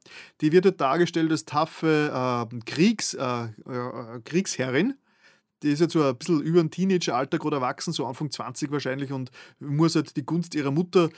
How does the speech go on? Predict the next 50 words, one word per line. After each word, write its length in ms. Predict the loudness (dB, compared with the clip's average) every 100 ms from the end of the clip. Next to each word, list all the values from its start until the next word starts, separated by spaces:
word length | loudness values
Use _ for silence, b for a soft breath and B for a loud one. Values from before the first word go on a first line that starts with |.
| B
sie 160 | -8 -4
verdienen 580 | 0 0 4 6 6 2 B B -16
und 160 | -6 -6
führt 200 | 2 4
halt 120 | 4
die 80 | 2
Armeen 380 | -2 0 2 2
an 180 | 2 2
und 80 | 2
man 100 | 2
denkt 180 | 0 -4
sich 100 | -2
schon, 180 | 2
„Ah, 140 | 4 2
das 140 | 0
ist 100 | 0
ja 60 | 0
relativ 400 | 2 2 0 2
progressiv 600 | 2 2 -2 2 2 2
eigentlich 440 | 2 2 0 -6
für 100 | -6
diese 240 | -4 -2 -4
Zeit. 260 | -4 -6
Achtundachtzig 800 | -6 -4 0 4 2 0 -4 0
und 140 | 0
so 80 | 2
eine 80 | 0
starke 340 | 2 -2 0
Frauenfigur, 600 | -4 -2 -4 -4 0 2
sehr 200 | 4 2 2
cool.“ 200 | 4 4 2 _
Nur, 200 | 4 4 _ B B B
was 340 | 2 4 4 2
passiert? 480 | 2 2 2 0 -2
<laughs> 60 | -4
Was 480 | 4 6 6 4 -2
passiert? 640 | 4 4 4 0 -2 -4 _ _ -12 -10 B -8 B -6 -6
Sie 240 | 6 10 10
verliebt 320 | 10 6 6
sich 120 | 4
natürlich 540 | 4 4 4 2 0
in 200 | 2 4
den 240 | 8 6 6
Matt 320 | 6 4 4
Mortigan 680 | -2 4 4 4 4 4 2
und 140 | 0
von 160 | 0 2
dem 220 | 4 2
Zeitpunkt 760 | 0 2 2 -2 2 4 2 -2
an, 280 | -2 -2